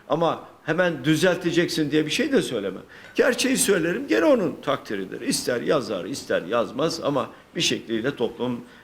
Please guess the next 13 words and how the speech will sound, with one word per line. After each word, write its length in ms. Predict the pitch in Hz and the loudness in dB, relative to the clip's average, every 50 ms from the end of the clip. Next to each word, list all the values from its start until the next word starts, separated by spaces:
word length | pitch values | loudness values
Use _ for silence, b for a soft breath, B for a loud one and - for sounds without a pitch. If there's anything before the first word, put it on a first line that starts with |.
| B B | B B
e, 140 | 107 117 110 | 2 2 2
aydınlanması 1000 | - - 151 156 - 135 127 117 113 110 110 110 107 107 - - 175 175 - - - | 2 2 0 0 0 -2 -2 -2 -2 -2 -2 -4 -6 -4 -2 -2 -2 -2 -4 -4 0
gerekiyor. 500 | - 156 147 131 117 - - 107 101 98 - B B B B B | 0 2 2 2 0 -2 -2 -4 -4 -4 -4 B B B B B
Yazarların 640 | 131 143 156 165 170 165 160 165 170 175 180 - - | 2 2 4 4 2 2 2 2 0 0 0 0 0
öyle 260 | 147 151 151 151 131 | 2 2 2 2 0
bir 60 | 131 | 0
görevi 440 | 110 110 120 117 117 123 117 120 92 | 0 0 0 2 2 0 -2 -2 -2
de 140 | 95 87 87 | -2 -2 0
var 180 | 90 87 85 85 | 0 0 0 -2
zaten. 440 | - 95 110 117 - 160 214 262 254 - - - - | -4 -6 -6 -4 -4 -4 -4 -4 -6 -10 -14 -6 -2
Gazeteci 580 | 101 123 123 170 175 175 143 131 110 120 107 | -2 0 2 0 0 0 -2 -2 -2 -2 -2
gazeteciliğini 840 | - 107 101 95 98 95 - 92 82 - 90 82 78 80 87 98 143 | -2 -2 -2 -2 -4 -6 -8 -10 -10 -8 -8 -8 -8 -8 -6 -2 -2
yapsın. 400 | 170 156 - - - 127 127 | -2 -2 -4 -6 -8 -8 -10